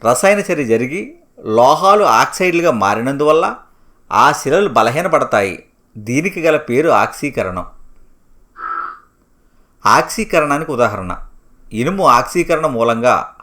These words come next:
హైడ్రాక్సైడ్లుగా మార్పు చెందడం. కార్బనేటీకరణం అనగా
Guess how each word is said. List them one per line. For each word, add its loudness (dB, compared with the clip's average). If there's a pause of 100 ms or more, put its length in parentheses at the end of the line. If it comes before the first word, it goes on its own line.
(100)
హైడ్రాక్సైడ్లుగా 0
మార్పు 0
చెందడం. -6 (2750)
కార్బనేటీకరణం 2
అనగా -2